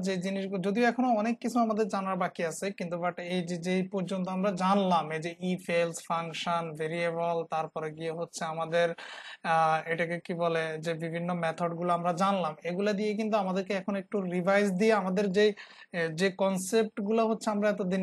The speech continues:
নিলাম, এই কনসেপ্টগুলোকে হচ্ছে আরেকটু ক্লিয়ার করে নিতে হবে, না হলে কিন্তু আমরা ultimately কিন্তু যখন জাভাস্ক্রিপ্ট দিয়ে কোনো প্রজেক্ট ম্যানেজমেন্ট করতে যাব অথবা কোনো,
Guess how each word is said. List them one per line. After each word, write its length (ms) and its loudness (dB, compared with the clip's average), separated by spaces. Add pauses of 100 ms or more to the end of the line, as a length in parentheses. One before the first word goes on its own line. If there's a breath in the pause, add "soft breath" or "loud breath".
নিলাম, 300 2 (200)
এই 80 -2 (140)
কনসেপ্টগুলোকে 920 -2
হচ্ছে 180 -6 (100)
আরেকটু 260 -2 (180)
ক্লিয়ার 300 6 (100)
করে 220 2
নিতে 220 -6
হবে, 140 -4 (100)
না 100 -4
হলে 120 -2 (100)
কিন্তু 220 -4
আমরা 140 -2 (100)
ultimately 500 -8
কিন্তু 220 -2 (600 loud breath)
যখন 260 0 (180)
জাভাস্ক্রিপ্ট 640 -2
দিয়ে 180 0
কোনো 120 -2 (120)
প্রজেক্ট 420 -2
ম্যানেজমেন্ট 500 -2
করতে 300 -6
যাব 100 -2 (140)
অথবা 220 -2 (100)
কোনো, 160 0